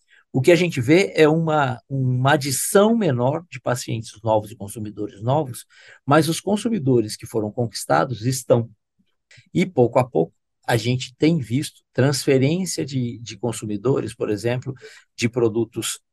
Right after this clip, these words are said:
mais, é, é, é, alimentos, é, esqueci o nome, aquele alimento funcional, a gente tem visto uma migração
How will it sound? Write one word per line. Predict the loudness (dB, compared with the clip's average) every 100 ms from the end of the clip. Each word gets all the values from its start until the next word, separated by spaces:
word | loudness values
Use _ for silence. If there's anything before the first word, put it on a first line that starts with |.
| _
mais, | 0 2 2 -2 -8 -2
é, | 2 2 0 -2 -6 -10
é, | -10 -8 -10 -12 -18 _ _ _ _ _ -20 -20 _ _ _
é, | -6 -2 -2 -4 -4 -2
alimentos, | 0 2 0 0 -4 -6 -10 _
é, | -6 -4 -6 -8 -12 _ -20 -8 -8 -8 -20 _ _
esqueci | -10 -6 -2
o | 0
nome, | 0 -2
aquele | -2 -2
alimento | -2 -2 -4 -4
funcional, | -2 0 4 4 4 2 _ _ _ -20 -20 -2
a | 2
gente | 2 4
tem | 4 4
visto | 0 -4 -4
uma | -2
migração | 2 2 2 0 0 0 -2